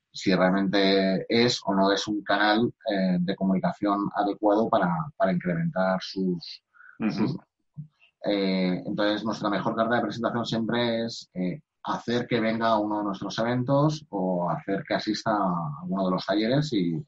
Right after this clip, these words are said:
Speaker 1: y lo demás está prácticamente hecho.
Speaker 2: Fenomenal. Ya estamos acabando, Iván. Eh, una, un par de preguntas más, eh, que también me interesa mucho conocer tu opinión, que la verdad que está siendo muy interesante y yo estoy aprendiendo, pues, mucho de ti, ¿no? Te, te doy las gracias.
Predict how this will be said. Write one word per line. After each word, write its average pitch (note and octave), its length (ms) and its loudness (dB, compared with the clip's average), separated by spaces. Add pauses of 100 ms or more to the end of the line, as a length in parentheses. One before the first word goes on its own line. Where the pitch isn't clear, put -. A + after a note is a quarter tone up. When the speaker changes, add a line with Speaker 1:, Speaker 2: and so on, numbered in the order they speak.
(600)
Speaker 1:
y F2+ 400 4
lo F2 140 0
demás F#2+ 320 2
está G2+ 260 0
prácticamente D3+ 560 0
hecho. D#3 200 -10 (600)
Speaker 2:
Fenomenal. G2 520 2 (480)
Ya C3 80 2
estamos D#3+ 220 6
acabando, C3+ 520 6
Iván. A2+ 420 4
Eh, A#2 640 4 (320)
una, D#3 240 6
un D3 120 6
par D#3+ 100 6
de D#3 80 6
preguntas C#3 420 6
más, A2+ 380 2
eh, A2+ 360 2
que A2 60 0
también A#2+ 200 4
me B2+ 80 6
interesa A#2+ 300 2
mucho A#2+ 240 2 (440)
conocer A2 320 0
tu A#2 80 2
opinión, A2+ 340 4
que A#2 80 2
la G#2+ 260 4
verdad A2 140 2
que A2+ 60 0
está A2+ 120 -2
siendo A#2 200 2
muy A2 160 8
interesante A#2 500 2
y A2+ 60 4
yo A2+ 60 6
estoy A2 200 2
aprendiendo, A2 580 4
pues, G2 140 -4
mucho A2 260 0
de G2 100 -2
ti, A2 180 4
¿no? A2+ 180 0
Te, G#2+ 100 -8
te F#2+ 240 -6
doy G#2 80 0
las G#2 140 2
gracias. F#2 400 -2